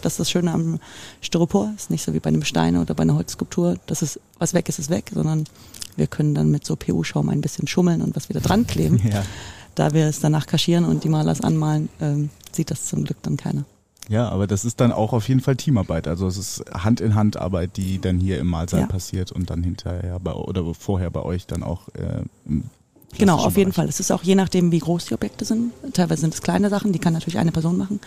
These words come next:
Speaker 1: Aber gerade so eine große Skulptur wie diese Jagdszene hier mit zwei Hunde, ein Hirsch, ähm, da sind zwei bis drei Kollegen, die das gemeinsam machen. Das heißt, man muss sich auch gut absprechen, dass die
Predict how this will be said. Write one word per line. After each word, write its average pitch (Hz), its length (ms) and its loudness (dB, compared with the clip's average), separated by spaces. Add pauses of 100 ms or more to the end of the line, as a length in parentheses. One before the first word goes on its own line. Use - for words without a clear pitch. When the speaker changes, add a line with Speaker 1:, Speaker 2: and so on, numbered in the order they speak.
(420)
Speaker 1:
Aber 151 140 4
gerade 160 280 2
so 165 60 4
eine 165 100 4
große - 400 -4
Skulptur 180 400 0
wie 170 140 2
diese 160 200 2
Jagdszene 170 440 2
hier 170 180 2
mit 170 160 -4
zwei 165 200 2
Hunde, 175 240 4
ein 160 160 2
Hirsch, 175 260 0 (580)
ähm, 165 380 6
da 196 120 2
sind 240 260 2
zwei 165 160 2
bis - 140 -2
drei 165 160 0
Kollegen, 185 580 2 (100)
die 180 60 0
das 185 200 -2
gemeinsam 214 460 6
machen. - 220 -2
Das - 140 -4
heißt, - 140 -4
man 160 100 2
muss 160 100 0
sich - 100 -4
auch - 80 -2
gut 185 160 2
absprechen, 175 520 0
dass 160 180 -2
die 160 260 0